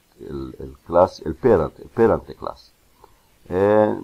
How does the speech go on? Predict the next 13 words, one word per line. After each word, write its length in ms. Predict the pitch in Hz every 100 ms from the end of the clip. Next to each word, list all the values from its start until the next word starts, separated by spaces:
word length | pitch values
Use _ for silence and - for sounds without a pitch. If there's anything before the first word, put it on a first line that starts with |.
| -
نشوف 360 | 117 165 -
كده 360 | 123 117 101 -
الكلام 420 | 85 78 90 110
ده 280 | 120 123 64 -
ونضغط 520 | 76 87 90 87 90 - -
على 380 | - 85 87 95 - _ _ _ _ -
run. 180 | 92 151 180 _ _ _ _ _ _ _ _ _ _ _ _ _ _ _ _ _ _ _ _ _ _ - _ 113
اداني 460 | 98 139 190 165
هنا 300 | 107 117 107
النتيجة 560 | 80 80 - 123 160 175 _ _ _ _ - 107
starting. 720 | - 160 - - 69 67 -
starting 600 | - 131 165 190 180 160 -
ده 380 | 90 123 117